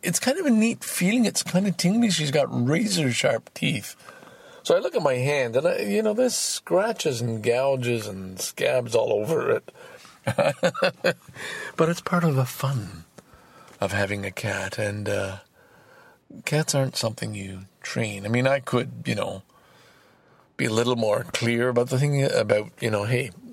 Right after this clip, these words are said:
that's not nice." And I, I will tell her that, "Yuki, that's not very nice. Don't do that." <laughs> To no effect whatsoever, of course. Uh, but anyway, I, uh, let's leave that.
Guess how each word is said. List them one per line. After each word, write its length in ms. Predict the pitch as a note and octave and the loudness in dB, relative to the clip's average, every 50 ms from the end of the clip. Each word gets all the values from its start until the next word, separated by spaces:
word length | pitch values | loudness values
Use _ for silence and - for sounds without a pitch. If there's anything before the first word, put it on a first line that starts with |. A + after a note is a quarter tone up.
| - _ - | -20 _ -4
that's 260 | - - A2 - - | 0 0 0 2 0
not 220 | - A#2 G2 - - | 0 0 0 -2 -2
nice." 340 | G2+ F#2+ F2+ F2 F#2+ - | -2 -2 -2 -2 -2 0
And 80 | E3+ F#3+ | 2 2
I, 100 | G#3 F#3 | 2 2
I 220 | - - C3 B2+ | 0 0 0 0
will 160 | A#2 A2 A2 - | 0 0 -2 -2
tell 280 | - - A#2 B2+ F3 | 0 2 2 4 4
her 120 | F3 D3+ D3 | 2 0 0
that, 280 | - - - - - - | 0 0 0 -2 -2 -2
"Yuki, 300 | - B2 D3 G3 - C3+ | 0 0 0 0 0 -2
that's 280 | - - - - - - | 0 0 0 0 2 2
not 180 | D3+ - C3+ | 0 2 2
very 240 | C3+ C#3 C#3 B2+ A2 | 2 0 0 0 0
nice. 280 | G#2+ A2+ A2 G2 - - | 0 0 0 0 -2 -2
Don't 260 | - B2 D3 D#3 C#3+ | 0 0 0 0 0
do 160 | D3 D3 B2 | 0 2 2
that." 280 | A#2 A2 F#2+ F#2+ G2+ - - - - - - - - - - - - - - - - - | 2 2 2 0 -2 -4 -8 -14 -20 -20 -20 -16 -14 -14 -6 -4 -2 -2 -2 -6 -4 -2
<laughs> 360 | - - - - - - D3+ - - - - - - - - - | 0 0 0 0 0 0 0 -2 -4 -10 -18 -16 -14 -14 -4 -2
To 100 | - D#3 | 0 2
no 200 | D3 C#3+ C#3 C3+ | 2 4 2 2
effect 360 | C3+ B2+ - - B2+ A#2+ - - | 0 0 0 0 0 0 0 0
whatsoever, 560 | G#2+ G#2 - - A2+ G#2+ A2 A#2+ A2 G2+ F#2+ | -2 0 0 0 2 2 2 2 2 0 -4
of 100 | F2+ - | -4 -2
course. 440 | - - C3+ C3+ B2 - - - - - - - - - - - - - - - - - - - - | 0 0 0 0 -2 -6 -8 -10 -12 -12 -18 -20 -18 -16 -16 -14 -14 -14 -14 -14 -14 -12 -8 -2 2
Uh, 200 | - - C3+ C3+ | 2 4 4 2
but 140 | B2 C#3 D3 | 2 2 2
anyway, 380 | D3 C#3+ C3 B2+ - A#2 G#2+ - - - C3+ B2+ - - - - - - _ - - - - - - - - | 2 0 -2 -2 -2 -4 -4 -6 -6 -6 -8 -8 -8 -10 -18 -20 -20 -20 _ -16 -14 -6 -4 -6 -6 -4 -2
I, 420 | - - G2+ G#2 G#2 G#2+ G#2+ G#2 G2+ | 0 2 2 2 2 2 2 2 2
uh, 220 | G2 F#2+ F#2+ F2+ F2 - - - _ _ - - - - - - | 2 0 0 -4 -6 -12 -18 -20 _ _ -14 -8 -6 -6 -4 -2
let's 240 | - A2 G2+ - - | -2 0 0 0 0
leave 180 | A#2+ G#2+ - - | -2 -2 -2 -4
that. 260 | - - - - | -4 -4 -4 -4